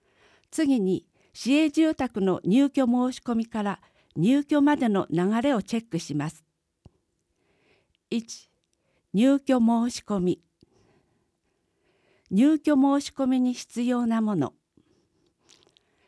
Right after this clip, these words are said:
市営住宅入居申し込み書。入居希望者全員分の収入を確認できるもの。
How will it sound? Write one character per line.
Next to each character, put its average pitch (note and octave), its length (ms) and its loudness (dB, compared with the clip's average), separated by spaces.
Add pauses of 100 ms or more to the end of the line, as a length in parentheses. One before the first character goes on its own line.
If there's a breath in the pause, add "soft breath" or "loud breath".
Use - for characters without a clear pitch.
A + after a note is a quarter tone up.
(140)
市 - 300 -6
営 D4+ 160 2
住 C#4+ 300 0
宅 - 320 -10 (120)
入 A#3+ 280 0
居 A#3+ 160 -2
申 G#3+ 260 0
し - 120 -12
込 G#3 120 -6
み F#3+ 140 0
書。 - 240 -10 (2000)
入 C#4+ 280 4
居 D#4 200 -2
希 D4 180 -2
望 D4+ 240 0
者 G#3+ 180 -2
全 B3 480 0
員 C4 200 2
分 A#3+ 300 -2
の A3+ 280 -6
収 B3+ 320 -2
入 B3+ 240 2
を B3 160 -2
確 - 340 -8
認 B3+ 260 2
で A3+ 140 0
き A#3 160 -4
る F#3 100 -4
も D#3 140 -4
の。 A#2 180 -6